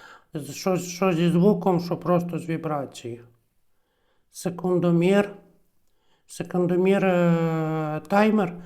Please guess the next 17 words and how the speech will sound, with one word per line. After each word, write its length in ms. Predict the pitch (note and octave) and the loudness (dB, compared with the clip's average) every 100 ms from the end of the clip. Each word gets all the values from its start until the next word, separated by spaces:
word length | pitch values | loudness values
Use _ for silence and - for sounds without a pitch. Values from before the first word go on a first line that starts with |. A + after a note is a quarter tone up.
| - - _ | -20 -20 _
може 300 | F3 F#3 F#3 | 0 0 2
робити 400 | F3+ E3+ F3+ F3 | 0 0 0 0
у 60 | F3+ | -2
фоні, 460 | F3 F3+ E3 D#3 D3+ | 0 0 2 0 -6
секундомір 840 | - E3+ F3 E3+ E3+ F3 F3+ F3+ | -6 -4 0 2 2 2 2 0
ні. 200 | D3+ A#2 - - - - _ _ _ _ _ | -4 -6 -16 -20 -20 -20 _ _ _ _ _
То 120 | - D#3+ | -8 -6
є 180 | D#3 | -2
мінус, 680 | D#3+ D#3 C#3+ C3+ - - - _ - | -4 -4 -6 -10 -12 -20 -20 _ -12
ніби 420 | C#3 C#3+ C3+ C3+ | -8 -8 -8 -10
такий. 480 | D3 C#3+ C3 B2+ - _ _ _ _ _ _ _ _ _ _ _ - | -10 -12 -10 -12 -14 _ _ _ _ _ _ _ _ _ _ _ -8
Ну, 120 | E3+ | -4
відстеження 680 | D#3+ D#3+ - F3 D3+ D#3 D3+ | -4 -6 -2 0 0 -2 -6
це 420 | D3+ - D3 C3+ | -10 -10 -8 -6
є 260 | C3+ C3+ C3+ | -8 -10 -10
для 240 | C#3 C#3 | -8 -10
жінок. 680 | C3+ C3+ C3+ E3 F#3 F3+ - | -10 -10 -6 -2 0 -2 -8